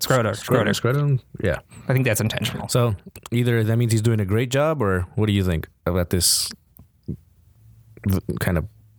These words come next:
Speaker 1: Well, I think Scrotum, Scroter is set up in the beginning to kinda be, like, the villain or, like, a villain. That's 'cause he's just meant to be,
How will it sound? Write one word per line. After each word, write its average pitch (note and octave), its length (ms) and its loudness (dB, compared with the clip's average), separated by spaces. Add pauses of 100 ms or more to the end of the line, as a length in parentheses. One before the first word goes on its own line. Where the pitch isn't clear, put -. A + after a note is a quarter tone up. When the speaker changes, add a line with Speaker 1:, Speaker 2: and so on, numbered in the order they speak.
(220)
Speaker 1:
Well, E3 100 2
I E3 60 -2
think G3+ 240 -2
Scrotum, C#3+ 760 0
Scroter D3+ 680 0
is B2+ 140 0
set D3+ 180 0
up C#3+ 160 -2
in C#3 100 -2
the C3+ 60 2
beginning A#2+ 400 2
to A2+ 100 -4
kinda A#2+ 280 0
be, A2+ 180 2
like, G2+ 220 0
the G#2+ 160 2
villain G2 400 0 (180)
or, A2+ 100 2
like, G#2 200 0
a A2 100 0
villain. G2 380 -2 (140)
That's - 220 -4 (100)
'cause A#2 160 -2
he's A2+ 180 2
just A2+ 160 -2
meant A2 180 -2
to - 80 -2
be, A2 320 0